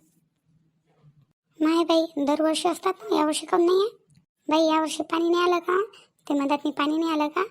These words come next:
पुरे झाडं खराब झाले म्हणे फुलाईचे, पुरे झाडं खराब झाले हो ते शांताबाईचे. माय, माय, माय, हो हो, मधातनी पाणी आलं, त्या पाण्यातनी खराब झाले आहे ना? मग नाही तर काय.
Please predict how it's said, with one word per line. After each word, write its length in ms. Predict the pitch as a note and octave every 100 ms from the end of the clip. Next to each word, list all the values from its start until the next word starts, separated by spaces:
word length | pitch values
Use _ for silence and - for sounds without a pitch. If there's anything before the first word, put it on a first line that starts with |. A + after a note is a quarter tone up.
| - - _ -
पुरे 300 | D#4+ D#4+ E4
झाडं 460 | - D4+ C4+ D4 D#4+
खराब 260 | D4+ C#4+
झाले 220 | C4 C4 C4+
म्हणे 200 | C4+ C4+
फुलाईचे, 380 | - C4 B3+ -
पुरे 260 | C#4 D#4 D#4+
झाडं 240 | C#4 C#4+ D#4
खराब 200 | D4 C4
झाले 200 | B3+ C4
हो 120 | D#4+
ते 160 | - C#4
शांताबाईचे. 580 | C#4+ B3+ B3+ B3+ - D#4 _ _ _ _ _ _ _ _ -
माय, 180 | C#4+ C4+
माय, 160 | C4+
माय, 160 | C4 C4
हो 220 | A3+ B3+
हो, 280 | D4 C#4+ C4
मधातनी 280 | B3+ B3+ C4+
पाणी 220 | C4+ C4
आलं, 160 | C4 C4+
त्या 120 | C#4+
पाण्यातनी 360 | C4+ C4 C4 C#4+
खराब 160 | - C4+
झाले 160 | C4 B3
आहे 80 |
ना? 160 | E4 A#4 - _ _ _ _ _ _ _ -
मग 200 | D#4+ D#4+
नाही 140 | C4+ C4+
तर 60 |
काय. 140 | B3+